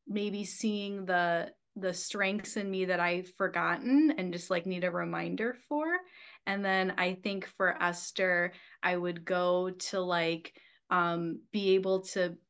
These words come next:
to, to build my confidence in navigating a system that maybe I'm not too sure about. So I think they each, for me, bring, um, like, a really beautiful part. And I think, I think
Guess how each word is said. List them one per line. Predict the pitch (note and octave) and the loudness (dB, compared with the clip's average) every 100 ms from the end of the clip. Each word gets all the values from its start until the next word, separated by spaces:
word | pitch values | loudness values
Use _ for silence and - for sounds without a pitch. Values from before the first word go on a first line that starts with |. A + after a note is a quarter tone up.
| _ - | _ -10
to, | - F#3 E3+ E3 D#3+ - | -2 2 2 0 -4 -6
to | G3+ | -6
build | F3 G3+ G3 | 0 0 2
my | F#3+ E3+ | 2 0
confidence | E3+ - F3+ F3+ F#3 G3 F#3 F3+ F3+ | -2 0 2 2 0 0 0 -2 -2
in | E3+ | -2
navigating | E3+ D#3+ E3+ F3+ G3+ G#3+ A3 A3+ | 0 -2 -2 0 2 2 4 2
a | |
system | A3+ B3 - B3+ A#3+ | 0 -6 -2 0 2
that | F#3 - | 2 0
maybe | E3+ E3+ | -2 0
I'm | E3+ E3 | -2 0
not | - - | -4 -6
too | - F3 | -8 -8
sure | D#3+ - - | -8 -6 -4
about. | - - - - - | -4 -4 -6 -6 -8
So | - E3 - | -4 -2 -2
I | - F#3+ | -2 0
think | A#3+ A3+ | 2 4
they | G3 | 4
each, | F3 A3 A3 - - - - - _ | 2 2 2 0 -8 -10 -20 -20 _
for | - G#3+ | 0 0
me, | G3+ G3 F#3 F3+ | 2 0 0 0
bring, | F3 F#3 F3+ F3 F3 F3 _ _ _ - | 0 0 2 0 -2 -6 _ _ _ -4
um, | F3+ E3 E3 D#3 D#3+ | -2 0 -2 -4 -6
like, | E3 F3 | -4 0
a | F#3+ | 2
really | G3+ G3+ G3 | 4 4 4
beautiful | F3 G3 G3 G3 F#3 - F#3+ F3+ F3 E3+ - _ _ - | 0 -2 2 2 0 0 4 6 6 4 0 _ _ -16
part. | - F#3 F3 D4 F#4 - G3+ | -4 2 4 4 2 -2 -4
And | G3 | -2
I | F#3 F#3 | 0 -2
think, | G3+ G3 - - | -2 -4 -8 0
I | A3+ | 2
think | C4 | 2